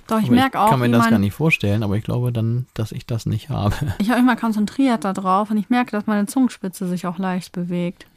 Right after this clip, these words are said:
Speaker 1: Als
Speaker 2: Aha.
Speaker 1: würde ich das wirklich mitsprechen innerlich.
Speaker 2: Hm.
Speaker 1: Nervig. Ja, das habe ich noch nicht ganz trainieren können, weil das ist natürlich cool, wenn man diese Eigenschaft, ähm, sich oder diese Sache sich aneignen ka-, aneignen kann, dass man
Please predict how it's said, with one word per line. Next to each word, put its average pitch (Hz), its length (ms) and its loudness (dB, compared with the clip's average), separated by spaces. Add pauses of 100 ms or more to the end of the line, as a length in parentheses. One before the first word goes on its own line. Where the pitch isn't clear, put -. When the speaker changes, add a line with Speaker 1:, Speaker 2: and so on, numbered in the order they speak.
(200)
Speaker 1:
Als 180 200 -2
Speaker 2:
Aha. 220 80 0
Speaker 1:
würde 220 120 4
ich 202 60 -6
das 202 200 -4
wirklich 208 220 -2
mitsprechen 185 760 -2
innerlich. 175 680 -4
Speaker 2:
Hm. 143 320 0 (760)
Speaker 1:
Nervig. 165 640 -4 (380)
Ja, 208 100 0
das 208 160 0
habe 247 140 2
ich 233 60 4
noch 226 120 4
nicht 262 240 4
ganz 254 260 2
trainieren 226 520 2
können, 202 440 -2
weil 202 280 0 (400)
das 202 200 -2
ist 247 120 -4
natürlich 240 480 0 (160)
cool, 233 140 2
wenn 214 120 2
man 208 140 2
diese 226 260 0
Eigenschaft, 214 800 -2
ähm, 196 400 0
sich - 340 -8
oder 180 180 -2
diese 190 240 0
Sache 208 260 -2
sich 190 220 -4
aneignen 196 640 0
ka-, - 200 -8 (140)
aneignen 196 760 -4
kann, 208 300 -2 (420)
dass 208 200 -6
man 220 260 -2